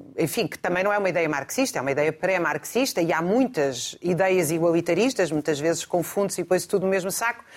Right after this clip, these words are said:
mas fundamentalmente era a ideia de que nós podíamos só em condições em que as pessoas têm acesso igual aos meios de reprodução e produção da sua existência, não é?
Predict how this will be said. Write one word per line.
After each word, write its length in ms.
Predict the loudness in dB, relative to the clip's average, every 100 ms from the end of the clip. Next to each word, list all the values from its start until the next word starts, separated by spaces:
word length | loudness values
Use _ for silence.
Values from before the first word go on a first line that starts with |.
| -20 -20 _
mas 220 | 2 2 0 -4
fundamentalmente 720 | 0 2 2 0 0 0 2
era 120 | 2
a 80 | 2
ideia 520 | 2 2 2 4 4
de 160 | 2 -4
que 140 | -2
nós 360 | 2 4 2 0
podíamos 720 | -4 -2 2 2 0 -4 -10 _ _ -20 -6
só 380 | -2 0 2 2
em 100 | 2
condições 640 | 0 0 0 0 0 0
em 80 | -2
que 80 | -2
as 100 | -6
pessoas 480 | -4 2 2 2 -2
têm 280 | -2 0 0
acesso 600 | 0 0 0 0 -4 -8 _ -16 -2
igual 680 | 0 2 2 4 4 2 -2 -8 -20 -16 -2
aos 400 | 2 2 0 -2
meios 340 | 0 2 2
de 60 | 0
reprodução 680 | -2 -2 -2 -2 0 2 2
e 60 |
produção 440 | 2 0 0 0 2
da 120 | 2
sua 200 | 0 -2
existência, 680 | -2 -4 -2 -2 -2 -4 -2
não 120 | -2
é? 200 | -2